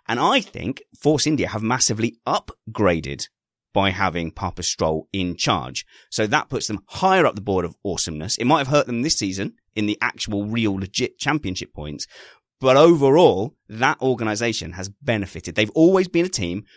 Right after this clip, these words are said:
with quality engineers and a quality outfit that now will have the force behind them to, instead of being the best pound for pound team, maybe even be the best team.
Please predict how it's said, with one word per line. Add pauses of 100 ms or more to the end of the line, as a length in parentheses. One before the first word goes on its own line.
(140)
with
quality
engineers
and
a
quality
outfit (300)
that
now
will
have
the
force (140)
behind
them (460)
to,
instead
of
being
the
best
pound
for
pound
team, (200)
maybe
even
be (100)
the
best
team.